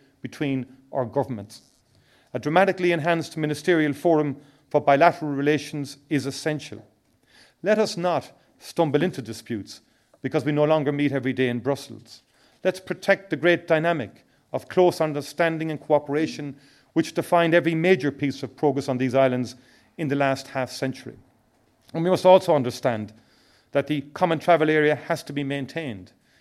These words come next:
It cannot just be left in place as it is. Many of the policies in areas such as health and social protection which enable our people and trade to move so seamlessly have been underpinned by shared European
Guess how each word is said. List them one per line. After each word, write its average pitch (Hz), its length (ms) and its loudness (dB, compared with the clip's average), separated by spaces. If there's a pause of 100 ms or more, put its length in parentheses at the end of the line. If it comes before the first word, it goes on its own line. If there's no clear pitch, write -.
(140)
It - 80 -18
cannot 160 280 2
just 156 240 -2
be 143 60 -4
left 135 280 -2
in 127 100 -6
place 127 380 -6 (200)
as 113 160 -6
it 117 80 -4
is. 143 320 -2 (600)
Many 165 240 2
of 160 80 2
the 147 80 -6
policies 151 580 -2
in 127 100 -2
areas 131 280 -2
such - 180 -10
as - 120 -12
health 143 340 -2
and 104 180 -12 (220)
social 151 340 -2
protection 151 540 -4
which 117 140 -6
enable 131 280 0
our 123 100 2
people 143 380 -6
and 110 140 -8
trade 139 300 -4
to 139 80 -8
move 135 200 -2
so 123 160 -8
seamlessly 139 640 -6 (440)
have 151 100 -2
been 170 140 4
underpinned 151 720 -2 (260)
by 135 100 0
shared 143 380 0
European 135 580 -2